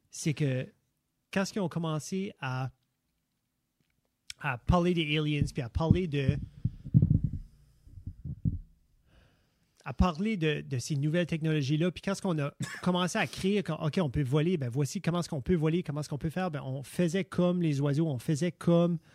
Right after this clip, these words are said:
divers. Puis là, quand il y a des nouveaux vaisseaux qui ont commencé à être créés, tu sais, comme la propulsion,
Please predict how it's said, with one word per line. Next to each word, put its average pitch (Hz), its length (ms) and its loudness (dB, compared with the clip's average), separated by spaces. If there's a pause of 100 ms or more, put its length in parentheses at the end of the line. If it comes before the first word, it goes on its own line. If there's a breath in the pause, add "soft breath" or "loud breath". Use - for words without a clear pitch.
(460 soft breath)
divers. 156 520 0
Puis - 120 -2
là, 190 180 2
quand 175 200 -2 (100)
il - 40 -6
y - 20 4
a - 20 4
des 139 140 0
nouveaux 175 300 2
vaisseaux 170 340 0
qui - 60 -4
ont 151 60 0
commencé 147 360 -2
à 165 40 -2
être 143 60 -6
créés, 175 480 -2
tu - 60 -20 (800)
sais, 220 80 4
comme 208 140 4
la 131 100 0
propulsion, 196 840 2